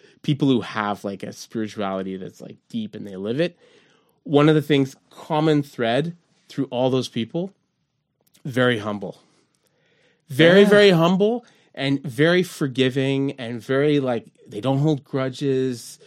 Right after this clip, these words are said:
Speaker 1: They don't, uh, they're, like, just, you know, they just seem to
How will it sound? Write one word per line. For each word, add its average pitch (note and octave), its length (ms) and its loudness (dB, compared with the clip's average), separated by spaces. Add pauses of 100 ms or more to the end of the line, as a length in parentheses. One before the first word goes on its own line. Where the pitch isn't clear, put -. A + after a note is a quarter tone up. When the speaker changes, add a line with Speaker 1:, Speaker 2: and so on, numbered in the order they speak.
(260)
Speaker 1:
They A#2+ 100 -4
don't, C3 500 -2
uh, A#2 240 -4
they're, B2 160 -6
like, B2 240 -6
just, - 240 -18 (540)
you D#3 100 -10
know, C#3+ 140 -4
they C#3 160 -2
just G3+ 280 -2
seem F#3+ 240 2
to D3+ 520 2